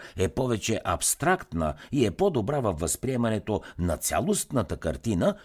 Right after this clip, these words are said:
отколкото в усвояването на малките детайли. Когато някой е ангажиран с креативни занимания извън работата си, те активират дясната хемисфера и подсигуряват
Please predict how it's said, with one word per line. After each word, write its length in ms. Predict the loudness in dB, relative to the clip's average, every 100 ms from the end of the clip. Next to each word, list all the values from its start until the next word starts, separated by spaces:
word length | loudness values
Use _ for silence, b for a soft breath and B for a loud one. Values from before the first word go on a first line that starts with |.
| B
отколкото 640 | -2 0 2 2 0 0 -2
в 120 | 0
усвояването 880 | 0 0 0 2 2 -2 0 0 0 B
на 160 | 2 4
малките 480 | 6 4 2 -2 -2
детайли. 640 | -2 -2 -4 -6 -10 -14 _ _ _ -10
Когато 420 | 0 4 4 2
някой 340 | 2 2 2 2
е 40 |
ангажиран 680 | 2 2 0 0 0 0 -2 B
с 120 | -4
креативни 580 | 0 0 0 -2 0 0
занимания 680 | 0 0 0 0 0 0 0 -2 B
извън 400 | 0 0 0 2
работата 560 | 2 2 -2 -6 -6 -2
си, 240 | 0 -2 B B 4
те 80 |
активират 840 | 4 4 2 0 4 2 2 -2 0
дясната 520 | 2 2 0 -2 -4
хемисфера 840 | -2 0 0 0 0 0 2 2 0 B
и 160 | -2 0
подсигуряват 800 | 0 0 0 2 2 2 0